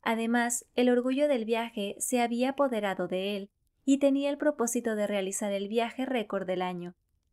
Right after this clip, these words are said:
Varias cosas le favorecían en su propósito.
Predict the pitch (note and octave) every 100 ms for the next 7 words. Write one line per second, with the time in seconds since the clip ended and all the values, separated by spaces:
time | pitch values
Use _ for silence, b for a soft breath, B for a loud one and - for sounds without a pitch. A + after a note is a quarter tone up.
0 | _ _ _ _ _ A#3+ B3+ C#4 D4+ -
1 | A#3 A3+ G#3+ G#3 G#3 F#3+ F#3+ G3 G#3+ G3+
2 | F#3+ F#3 G#3 F#3+ F#3+ G#3 G#3+ G3+ F3+